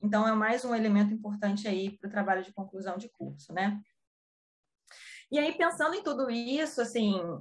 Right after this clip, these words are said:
é, como eu falei, a gente alcançou o que eu, o que eu tô chamando aqui de flexibilização do T C C, mas, na verdade, são essas propostas, né, dessas diferentes modalidades, é, e, e que eu vou mostrar aqui pra vocês, mas antes de mostrar, eu só queria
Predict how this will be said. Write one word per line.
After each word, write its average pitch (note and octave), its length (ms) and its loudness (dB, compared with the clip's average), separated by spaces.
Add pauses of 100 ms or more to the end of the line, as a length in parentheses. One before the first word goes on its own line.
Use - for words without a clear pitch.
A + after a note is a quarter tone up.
é, G3 140 0
como B3+ 200 -2
eu D4 60 4
falei, B3 300 4
a G3+ 40 0
gente G#3 180 2
alcançou A#3+ 760 2
o G#3 40 -6
que G#3+ 60 -8
eu, G#3 40 -6 (140)
o - 60 -20
que G#3 60 -8
eu G#3 40 -8
tô G#3+ 60 -6
chamando G#3 300 4
aqui G#3 140 2
de G#3 180 -6
flexibilização F#3+ 1040 0
do F3+ 100 -12
T F3 140 -6
C F3+ 160 -10
C, A#3+ 220 2
mas, G#3+ 160 2
na F#3 80 -2
verdade, F#3+ 380 2
são F#3+ 180 -2
essas F3+ 340 -2 (460)
propostas, G3+ 800 6
né, G#3 240 6
dessas F#3 320 0
diferentes G3 420 -4
modalidades, G3+ 1120 2 (580)
é, A#3 220 4
e, A#3+ 340 0
e - 40 -8
que - 120 -2
eu G#3+ 60 4
vou G#3+ 100 4
mostrar G#3+ 380 2
aqui G3+ 140 0
pra G#3+ 160 -2
vocês, A#3+ 360 0
mas B3 220 0
antes C4+ 300 0
de C4+ 100 -2
mostrar, A#3+ 540 6
eu A3+ 40 0
só C4 160 -2
queria C4+ 320 -4